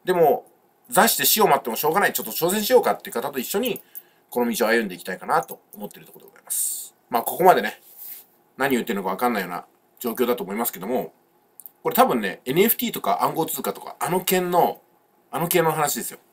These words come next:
うん。で、まず無料で登録できるんで、無料で、おそらく、うー、コミッションも得れるんですよ。でも無料でね、参加して何もせずにポーっ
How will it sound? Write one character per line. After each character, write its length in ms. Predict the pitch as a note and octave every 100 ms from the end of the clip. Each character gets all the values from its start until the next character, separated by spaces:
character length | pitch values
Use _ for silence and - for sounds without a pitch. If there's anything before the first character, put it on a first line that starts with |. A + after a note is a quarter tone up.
| _ _ -
う 560 | F#2+ _ _ _ _
ん。 20 | C3+
で、 280 | C#3+ - - _ - _ -
ま 180 | G#3+ A3
ず 100 | F3+
無 120 | D3
料 180 | G#3+ B3+
で 100 | B3
登 200 | B3 D3+
録 140 | -
で 100 | G#3
き 80 | -
る 120 | G#3
ん 60 | F2
で、 360 | A2+ G2+ D#2 - _ _ _ _ _ - - -
無 140 | D#3+
料 180 | G#3 A3+
で、 340 | A#3+ C#3 - - _ -
お 80 | D#3+
そ 100 | A3+
ら 100 | -
く、 380 | D#3+ A2+ E2 _
う 60 | G#2+
ー、 300 | G2 F2+ D#2+ - - _ _ -
コ 80 | F3
ミ 100 | F#3+
ッ 20 |
シ 100 | -
ョ 40 | A#2+
ン 40 |
も 60 | G2
得 80 |
れ 100 | D3
る 80 | C3
ん 60 | F2
で 60 |
す 100 | -
よ。 80 | D2+ _ _ _ _ _ _ _ _ _ _ _ _ _ -
で 80 | F3+
も 120 | D#3
無 140 | B2
料 160 | F#3 C#4
で 100 | C#4
ね、 100 | D4
参 220 | - A#3
加 120 | B3
し 60 | B3
て 100 | G#3
何 180 | C#3 G3+
も 80 | A3+
せ 120 | B3
ず 60 |
に 60 | -
ポ 240 | G3 F#3+
ー 60 |
っ 40 | G#3+